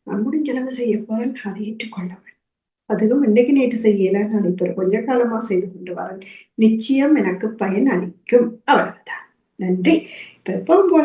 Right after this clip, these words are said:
அலம்பி அதே தோப்பு கரணம் பத்து. கைகளை ரெண்டையும் இறக்கி பிடிச்சிருக்கலாம், அல்ல காது நல்லா இப்படி பிடிச்சிருக்கலாம்,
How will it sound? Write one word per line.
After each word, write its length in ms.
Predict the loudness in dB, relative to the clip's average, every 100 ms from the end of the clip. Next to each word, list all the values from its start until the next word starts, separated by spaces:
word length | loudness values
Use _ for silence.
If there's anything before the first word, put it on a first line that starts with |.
| 2
அலம்பி 300 | 0 0 0 -4 -12 -20 _ -6 -4
அதே 260 | 0 2 4 4 4
தோப்பு 220 | 2 -2 -2
கரணம் 320 | 0 0 -2 -4
பத்து. 280 | -4 -8 -20 -20 _ _ -4
கைகளை 320 | -2 0 0 2
ரெண்டையும் 360 | 4 4 4 0
இறக்கி 260 | 0 -2
பிடிச்சிருக்கலாம், 640 | -2 -2 -4 -6 -4 -4 -4 -10 _ _ -6
அல்ல 120 | -4 -4
காது 260 | -6 -4 0 2
நல்லா 180 | 2 0 0
இப்படி 220 | 2 0 2
பிடிச்சிருக்கலாம், 580 | 0 0 -2 -2 -4